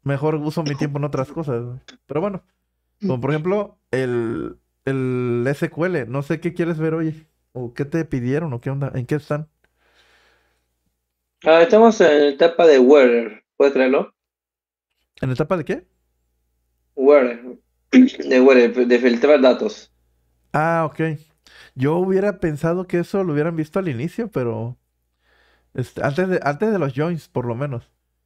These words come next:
Speaker 1: Pero, pues,
Speaker 2: ¿Mm?
Speaker 1: está bien, o sea, no, es un tema amplio, pero no es así como que, guau, tan difícil no es, pero sí es un tema amplio.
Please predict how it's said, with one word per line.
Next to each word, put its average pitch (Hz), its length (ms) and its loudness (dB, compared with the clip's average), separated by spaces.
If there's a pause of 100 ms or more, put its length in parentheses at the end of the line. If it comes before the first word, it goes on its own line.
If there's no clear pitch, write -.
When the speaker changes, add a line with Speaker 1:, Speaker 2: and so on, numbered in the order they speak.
(400)
Speaker 1:
Pero, 120 680 -4
pues, 120 160 -4
Speaker 2:
¿Mm? 214 40 -4
Speaker 1:
está 214 220 -2
bien, 226 220 -4
o 190 60 -4
sea, 180 180 -4
no, 175 280 -6
es 156 120 -6
un 185 100 -6
tema 180 260 -4
amplio, 170 320 -8 (120)
pero 127 240 -6
no 135 260 -6
es 147 80 -8
así 147 160 -6
como 156 180 -8
que, 143 100 -8
guau, 135 460 -6 (640)
tan 110 420 -10 (880)
difícil 170 440 -4
no 113 140 -6
es, 110 100 -10 (840)
pero 156 220 -4
sí 147 140 -8
es 131 120 -8
un 139 120 -6
tema 123 560 -6
amplio. 131 440 -8